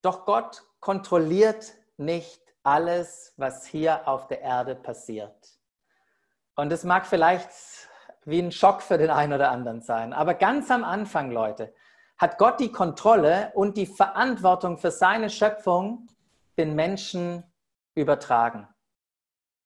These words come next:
Doch dann kam es zum Bruch. Der Idealzustand der Schöpfung wurde zerstört und es gab ganz, ganz viele negative Auswirkungen für die Menschen und die gesamte Schöpfung.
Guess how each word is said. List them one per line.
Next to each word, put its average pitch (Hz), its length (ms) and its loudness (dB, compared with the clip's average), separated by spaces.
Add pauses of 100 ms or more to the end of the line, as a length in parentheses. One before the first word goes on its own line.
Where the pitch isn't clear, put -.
(680)
Doch 160 140 0
dann 233 240 2
kam 208 180 0
es 208 160 -12
zum 165 160 -4
Bruch. 147 220 0
Der 202 180 -2
Idealzustand 170 1300 0
der 143 120 0
Schöpfung 220 500 -2
wurde 175 240 0
zerstört 202 480 -2
und 190 140 -2
es - 160 -8
gab 202 260 2
ganz, 294 320 -6
ganz 226 320 -4
viele 208 340 -2
negative 196 800 -2
Auswirkungen 151 960 -2 (680)
für - 240 -4
die 151 140 -2
Menschen 190 760 -4 (680)
und 156 280 0
die 147 240 -4
gesamte 127 880 -2 (540)
Schöpfung. 110 600 -8